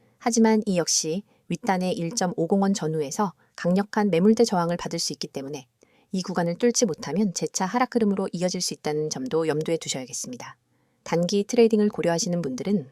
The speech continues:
반드시 현재 구간이 박스권 하단에서의 눌림인지 아니면 하락 추세의 중간 구간인지를 명확히 판단하셔야 합니다. 특히 시장 전반이 조정 분위기로 접어든 현재 상황에선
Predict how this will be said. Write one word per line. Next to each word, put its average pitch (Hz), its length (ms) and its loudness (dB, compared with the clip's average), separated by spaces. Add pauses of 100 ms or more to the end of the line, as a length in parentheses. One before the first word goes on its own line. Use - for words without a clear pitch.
반드시 175 560 -2
현재 220 320 6
구간이 170 480 2 (280)
박스권 233 480 4
하단에서의 190 640 0
눌림인지 151 600 -4 (340)
아니면 147 400 0
하락 226 260 0
추세의 170 340 -2
중간 165 360 0
구간인지를 151 540 -6
명확히 165 360 4
판단하셔야 160 480 -4
합니다. 123 460 -14 (560)
특히 202 400 -2
시장 233 280 8
전반이 156 500 2
조정 170 280 2
분위기로 147 320 -2
접어든 135 460 -6
현재 170 280 0
상황에선 160 640 -2